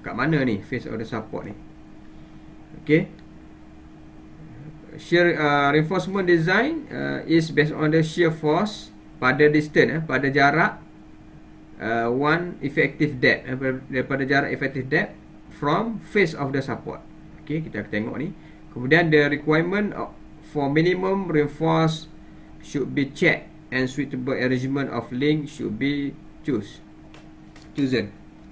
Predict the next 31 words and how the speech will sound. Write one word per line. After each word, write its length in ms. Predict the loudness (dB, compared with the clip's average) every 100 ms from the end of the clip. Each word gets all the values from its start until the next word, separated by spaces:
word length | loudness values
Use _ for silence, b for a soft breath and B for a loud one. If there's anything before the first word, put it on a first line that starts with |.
| -20 -20 B B B B B -20 -18
Okey, 320 | -14 0 2
kita 480 | 2 -2 2 2 2
akan, 400 | 2 4 4 4
uh, 440 | 2 4 2 0 0
macam 160 | 0 0
saya 160 | 2
cakap 240 | 2 2 0
tadi, 80 |
kita 320 | -2 -2 0 2
design, 560 | 0 0 0 0 0
uh, 160 | 0 0
shear 400 | 0 4 6 4
reinforcement 480 | 2 0 0 2 2
ini 160 | 2
berdasarkan 640 | 0 2 0 0 -4 -6 -8
kepada 480 | -4 -2 0 -2
shear 240 | -2 0 0
force. 720 | 2 0 0 -2 -8 -16 -18 -20 -20
Shear 240 | -2 0 0
force 320 | 0 -2 0
ni 80 | -2
kat 160 | -2
mana, 320 | -2 -2 0 0
di, 160 | -2 -6 -14 -16 -8
kat 160 | -6 -2
belah 160 | -2
mana, 480 | 0 0 0 0 -6
kita 320 | -10 -10 -8
akan 80 | -6
tengok 280 | -6 -6 -8
kan 240 | -8 -8